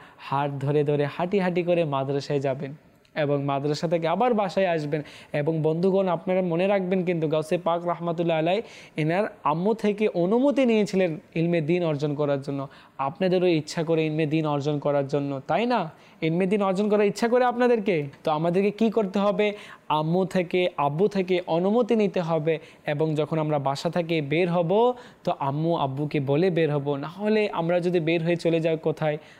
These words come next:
আম্মু আব্বুরা পেরেশানে পড়ে যাবে, টেনশনে চলে আসবে, এইরকম করা উচিত নয়। আব্বু আম্মুরা কষ্ট পান। ইনশাআল্লাহ আমরা এসব করব?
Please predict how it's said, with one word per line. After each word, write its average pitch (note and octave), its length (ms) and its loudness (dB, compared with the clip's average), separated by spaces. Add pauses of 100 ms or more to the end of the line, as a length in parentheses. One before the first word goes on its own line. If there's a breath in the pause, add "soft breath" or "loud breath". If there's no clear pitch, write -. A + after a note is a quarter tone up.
(160 loud breath)
আম্মু E3 280 -2
আব্বুরা D#3 380 0
পেরেশানে D3 640 -4
পড়ে C#3+ 180 2
যাবে, C#3 320 -4
টেনশনে G3 440 0
চলে E3+ 220 2
আসবে, C#3 340 -2 (300 loud breath)
এইরকম C#3+ 460 -2
করা D3+ 220 0
উচিত D3 340 0 (100)
নয়। F3+ 320 0 (140)
আব্বু C#3+ 300 -8
আম্মুরা E3+ 500 -2 (340 loud breath)
কষ্ট - 380 -6 (120)
পান। C#3 320 -2 (320 loud breath)
ইনশাআল্লাহ D3 600 0
আমরা D3 240 0
এসব D3+ 220 -2 (100)
করব? F3 500 2